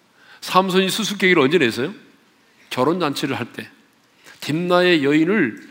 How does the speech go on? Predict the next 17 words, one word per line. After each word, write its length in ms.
자기 340
아내로 300
맞아들이면서 920
결혼잔치를 680
할 140
때에 440
블레셋 360
사람 200
삼십 360
명을 300
모아서, 760
아, 300
잔치를 440
합니다. 300
분위기가 500
고조되었을 680
때에 460